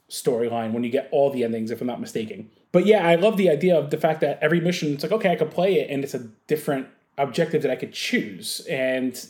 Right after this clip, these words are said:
mechanically, like, I thought it was fine. I mean, yeah, Shadow has kung fu moves that are totally useless and have more short range than anything else. Um, and I know people bash the gunplay aspect, but I don't know,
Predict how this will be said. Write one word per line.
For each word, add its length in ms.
mechanically, 680
like, 120
I 80
thought 140
it 60
was 120
fine. 440
I 80
mean, 300
yeah, 220
Shadow 340
has 420
kung 240
fu 320
moves 400
that 160
are 100
totally 380
useless 560
and 140
have 380
more 480
short 340
range 320
than 100
anything 280
else. 380
Um, 480
and 120
I 40
know 100
people 260
bash 460
the 100
gunplay 440
aspect, 500
but 280
I 80
don't 100
know, 280